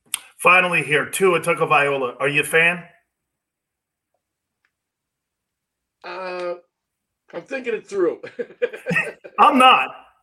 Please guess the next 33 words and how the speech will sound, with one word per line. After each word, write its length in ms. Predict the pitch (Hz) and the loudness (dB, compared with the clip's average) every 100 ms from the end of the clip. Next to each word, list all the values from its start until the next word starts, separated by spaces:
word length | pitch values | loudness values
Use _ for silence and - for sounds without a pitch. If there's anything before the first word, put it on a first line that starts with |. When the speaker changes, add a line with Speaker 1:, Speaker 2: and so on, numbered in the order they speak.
| 139 | -14
Speaker 2:
Uh, 200 | 165 165 | -10 0
Speaker 1:
I, 80 | 185 | 0
I, 320 | 214 240 240 | 2 2 4
I 40 | |
don't 140 | 277 277 | 4 2
see 220 | - 294 | 2 0
it 160 | 294 - | 0 2
yet. 160 | 190 190 | 0 2
I, 100 | 220 | 2
I, 300 | 240 247 254 | 4 2 2
what, 220 | 226 285 - - - _ _ | 0 0 -4 -14 -20 _ _
I 100 | 226 | 2
look 220 | 247 330 | 2 0
at 100 | 311 | -2
Justin 340 | 294 277 - 233 | -2 -2 -2 0
Herbert 400 | 220 302 269 269 | 2 2 0 -2
and 100 | 202 | -4
I 100 | 196 | -4
saw 280 | 196 226 226 | -4 -2 0
Joe 200 | 226 202 | 0 -2
Burrow 300 | 185 196 226 | -2 -2 -2
last 280 | 233 233 | -2 -4
year. 100 | 247 | 0
I 100 | 220 | 0
went 180 | 233 254 | 2 0
like 160 | 180 - | -2 0
this. 280 | 226 196 - _ | 0 -2 -8 _
Wow. 360 | 135 208 - - - _ _ _ _ | -2 0 0 -6 -16 _ _ _ _
I 60 | 196 | 0
Speaker 2:
Yeah. 60 | 226 | 2
Speaker 1:
looked 180 | 294 | 0
at 140 | 269 - | -4 -6
Tua. 260 | - 294 | -4 0